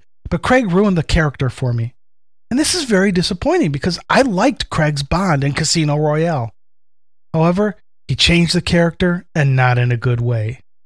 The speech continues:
And as Craig says in the article, "You're making a mistake that I somehow have a plan," Craig said with a laugh. "I don't give it that much thought. I don't have a game plan. The things that happen in my life professionally,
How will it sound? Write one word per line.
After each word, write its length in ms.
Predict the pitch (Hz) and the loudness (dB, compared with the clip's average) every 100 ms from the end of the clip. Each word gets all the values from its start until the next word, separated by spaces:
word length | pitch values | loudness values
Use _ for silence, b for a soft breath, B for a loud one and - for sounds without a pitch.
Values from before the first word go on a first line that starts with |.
| - - - - 165 | -20 -20 -20 -8 0
And 140 | 151 | 2
as 100 | 147 | 0
Craig 280 | - 196 180 | 0 -2 0
says 280 | - 185 165 | 0 0 0
in 80 | |
the 120 | 170 160 | 0 2
article, 520 | 156 160 - 156 - - - - | 0 0 -2 -4 -6 -18 -20 -2
"You're 100 | 165 | 2
making 400 | 156 185 208 226 | 4 4 2 0
a 40 | 202 | 0
mistake 440 | 185 - 180 156 | 0 2 0 2
that 140 | 147 135 | 0 0
I 60 | |
somehow 420 | - 156 139 147 | 0 0 0 0
have 180 | 135 139 | 0 0
a 60 | 135 | -2
plan," 480 | - 147 131 113 110 | -2 -2 0 -2 -4
Craig 280 | 135 120 | -4 -4
said 220 | - 127 123 | -4 -2 -2
with 160 | 123 | -2
a 60 | 123 | -2
laugh. 340 | 123 120 123 - - - | -2 -2 -4 -10 -8 0
"I 80 | |
don't 160 | 226 202 | 2 2
give 140 | 190 | 2
it 80 | 170 | 2
that 200 | 160 147 | 2 2
much 240 | 147 - - | 0 0 0
thought. 320 | 143 117 - - - | 0 -2 -6 -20 -4
I 100 | 220 | 2
don't 180 | 320 233 | 2 4
have 200 | 285 254 | 4 2
a 60 | |
game 340 | 160 151 135 127 | 2 2 2 0
plan. 400 | - 131 113 113 - - - | -2 -2 -2 -6 -16 -20 -8
The 80 | 143 | -2
things 260 | 220 247 233 | 2 2 0
that 100 | 170 | 2
happen 340 | 196 208 190 | 2 2 2
in 80 | 180 | 2
my 120 | 160 | 2
life 260 | 160 170 - | 2 -2 -2
professionally, 680 | 160 175 170 - 180 175 | -4 0 0 0 0 -2